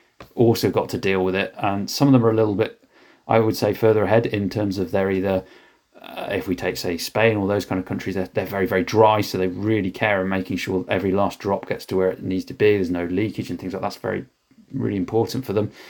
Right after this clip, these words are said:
Um, but in the Netherlands, like, they're all about f-, flood response 'cause they've got a lot of water and potentially it's all trying to seep into the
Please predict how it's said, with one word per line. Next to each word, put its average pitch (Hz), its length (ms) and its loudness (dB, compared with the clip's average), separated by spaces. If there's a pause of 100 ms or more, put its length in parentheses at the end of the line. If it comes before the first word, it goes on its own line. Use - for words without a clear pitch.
(440)
Um, 107 440 6
but 127 300 4
in 127 100 8
the 117 100 6
Netherlands, 151 580 2
like, 120 200 4
they're 135 220 8
all 135 120 10
about 127 280 6
f-, - 260 -16
flood 123 300 2
response 92 580 -4
'cause 104 120 -6
they've 107 120 0
got 113 140 2
a 110 40 2
lot 113 220 4
of 110 60 4
water 101 360 0
and 92 160 -2
potentially 98 380 -6
it's - 120 -10
all 98 140 -6
trying 95 240 -4
to 90 120 -8
seep 95 260 -6
into 92 160 -8
the 95 220 0